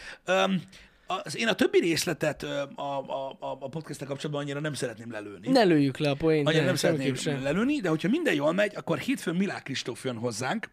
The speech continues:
Speaker 2: Ami egy ilyen
Speaker 1: aki,
Speaker 2: hogy?
Speaker 1: aki minden létező bajnok úszó,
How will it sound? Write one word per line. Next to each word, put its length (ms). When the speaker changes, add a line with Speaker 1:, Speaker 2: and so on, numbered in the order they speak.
Speaker 2:
Ami 340
egy 220
ilyen 340
Speaker 1:
aki, 360
Speaker 2:
hogy? 200
Speaker 1:
aki 200
minden 260
létező 360
bajnok 300
úszó, 360